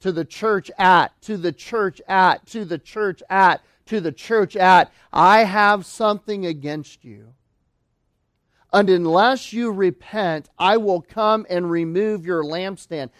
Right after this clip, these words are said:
That is your status before me as a church. And brothers and sisters, we all know it, don't we? Whose opinion ultimately matters? God's and God's alone.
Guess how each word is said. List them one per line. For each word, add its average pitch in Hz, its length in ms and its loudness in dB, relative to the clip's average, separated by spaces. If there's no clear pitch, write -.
That 185 180 6
is 190 260 2
your 175 220 -2
status 202 880 -2
before 170 500 -4
me 175 380 -6
as 156 180 2
a 165 120 -6
church. 196 420 -6
And 170 120 -6
brothers 185 360 -2
and 165 120 -12
sisters, 190 400 -10
we 185 100 -2
all 180 180 2
know 180 180 4
it, 143 80 2
don't 143 200 -4
we? 160 120 -4
Whose 190 300 -10
opinion 175 420 -8
ultimately 143 560 -8
matters? 117 600 -10
God's 180 480 -2
and 175 160 -12
God's 151 360 -4
alone. 131 540 -12